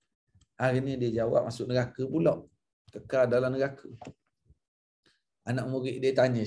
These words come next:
Syekh dia, "Tuan Syekh, dua hari lepas kamu jawab bunuh orang, dosa bunuh orang boleh bertaubat. Hari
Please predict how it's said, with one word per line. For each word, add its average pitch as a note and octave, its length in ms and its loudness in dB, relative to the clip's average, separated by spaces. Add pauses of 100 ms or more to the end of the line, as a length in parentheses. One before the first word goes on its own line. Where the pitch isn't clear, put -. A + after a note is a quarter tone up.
Syekh F#2 240 -4
dia, F#2 100 -8 (800)
"Tuan D#3+ 240 2
Syekh, D#3+ 400 0 (1200)
dua C3 200 8
hari A#2+ 160 2
lepas G#2+ 400 0
kamu A2 240 -2 (100)
jawab A#2+ 380 4
bunuh A#2+ 280 2 (120)
orang, A#2 480 2 (240)
dosa A#2 320 -2
bunuh A2 280 -4 (100)
orang C3+ 220 0
boleh B2 200 0
bertaubat. F2 420 4 (1400)
Hari C3 280 2